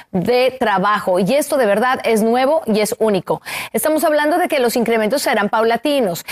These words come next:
Van a tener el primero de julio dieciséis con cincuenta y en enero del veinte veintitrés va a subir hasta diecisiete cincuenta la hora.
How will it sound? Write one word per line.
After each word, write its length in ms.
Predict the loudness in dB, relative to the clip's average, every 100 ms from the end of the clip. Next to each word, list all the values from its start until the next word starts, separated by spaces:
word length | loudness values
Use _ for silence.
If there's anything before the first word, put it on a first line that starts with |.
| -8
Van 140 | -4 -2
a 60 |
tener 260 | 0 0 2
el 100 | 0
primero 340 | 0 0 2
de 140 | 0 0
julio 320 | 0 0 2
dieciséis 640 | 2 0 -2 -2 0 -2
con 160 | 0 -4
cincuenta 640 | 0 -2 0 0 2 0
y 160 | 0 0
en 140 | 2
enero 360 | 2 2 2 2
del 160 | 2 2
veinte 240 | 0 2
veintitrés 580 | 0 0 -2 0 0 2
va 100 | 0
a 40 |
subir 260 | 0 0 2
hasta 220 | 0 0
diecisiete 680 | 0 0 -2 -2 -2 0 0
cincuenta 520 | -2 -2 0 0 0
la 140 | 2
hora. 220 | 0 -2